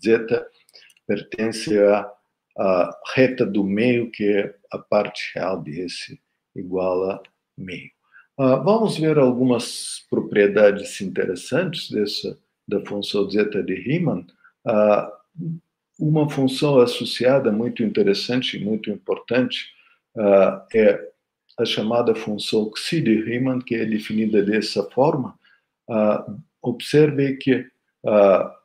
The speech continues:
a função zeta é multiplicada pela função gama de S sobre dois. Sabemos que a função gama possui polos ah, nos números inteiros negativos, portanto, essa multiplicação,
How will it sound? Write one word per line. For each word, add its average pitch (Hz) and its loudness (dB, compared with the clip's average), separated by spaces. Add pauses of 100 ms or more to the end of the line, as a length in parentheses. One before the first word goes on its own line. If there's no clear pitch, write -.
a 113 0
função 117 0
zeta 127 2
é 107 0
multiplicada 104 -2
pela 101 -2 (260)
função 113 -2
gama 113 2
de 90 -6 (160)
S 127 2
sobre 107 0
dois. 131 0 (440)
Sabemos 117 -2
que - -10
a - -6
função 107 -6 (360)
gama 110 0
possui - -6 (160)
polos - 2 (500)
ah, 95 0
nos 107 0
números 113 0
inteiros 110 -2
negativos, 104 -2
portanto, 139 -2
essa 135 0
multiplicação, 123 -4